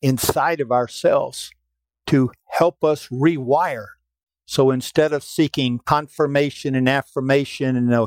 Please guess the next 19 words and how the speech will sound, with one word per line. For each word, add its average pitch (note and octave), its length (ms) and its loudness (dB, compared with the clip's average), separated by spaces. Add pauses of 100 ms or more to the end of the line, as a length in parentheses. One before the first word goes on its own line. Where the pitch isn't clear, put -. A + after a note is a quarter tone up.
cohesiveness, A#2+ 720 -2 (320)
instead D3 400 2
of A#2+ 160 -10
being C3+ 320 -2
reflexive B2 800 -2
thinker, B2 560 -4 (140)
if B2 180 0
you B2 100 2
will, A2+ 360 2 (360)
as A2+ 160 0
you A#2+ 120 0
know, B2 180 4
Daniel B2 320 -2
Kahneman B2+ 460 -4
called A#2+ 240 0
us - 160 -14
the B2 100 0
lazy C#3+ 420 0
thinker. - 440 -6